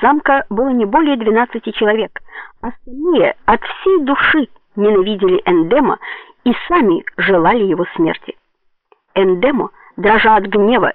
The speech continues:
видя значительное численное превосходство заговорщиков, первый выстрелил из ружья. Ещё секунда, и началось страшное кровопролитие. Перевес, разумеется, остался на стороне бунтовщиков,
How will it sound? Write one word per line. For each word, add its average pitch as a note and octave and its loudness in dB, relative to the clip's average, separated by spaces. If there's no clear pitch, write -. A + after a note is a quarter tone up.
видя G3+ 0
значительное A3 0
численное G#3 -4
превосходство G3+ -4
заговорщиков, F3+ -2
первый D4 2
выстрелил G3+ 0
из F#3 -2
ружья. E3 -4
Ещё F#3 -2
секунда, A#3 -2
и B3+ -8
началось A#3+ 0
страшное A#3+ 0
кровопролитие. E3 -4
Перевес, G3+ 0
разумеется, A3 0
остался A3 -2
на G#3+ -4
стороне G#3 -2
бунтовщиков, G3+ -4